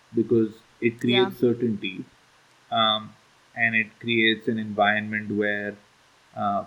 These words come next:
Speaker 1: people are not wondering what's happening at leadership. So I think that's the biggest value,
Speaker 2: Sure.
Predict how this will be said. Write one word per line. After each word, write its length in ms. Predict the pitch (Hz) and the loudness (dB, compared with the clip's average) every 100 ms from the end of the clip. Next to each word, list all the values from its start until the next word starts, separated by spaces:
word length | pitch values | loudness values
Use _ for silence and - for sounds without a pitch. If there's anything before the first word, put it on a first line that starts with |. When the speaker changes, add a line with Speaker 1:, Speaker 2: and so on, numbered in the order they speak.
| - | -4
Speaker 1:
people 240 | 123 127 | -2 0
are 80 | 120 | 0
not 280 | 110 113 101 | 0 -4 -2
wondering 440 | 110 104 104 104 | -2 0 -2 -2
what's 200 | 101 104 | -4 -6
happening 380 | 107 - 104 98 | -8 -10 -10 -8
at 140 | 98 98 | -10 -8
leadership. 480 | 98 92 - 98 - | -8 -8 -10 -16 -4
So 80 | 120 | 0
I 60 | 127 | 0
think 160 | 180 | 0
that's 260 | 135 156 - | 0 0 0
the 80 | 117 | 2
biggest 300 | 117 127 104 | 4 2 -2
value, 640 | 104 98 101 104 98 92 | -2 0 0 0 -4 -8
Speaker 2:
Sure. 340 | - 196 190 | -8 -6 -6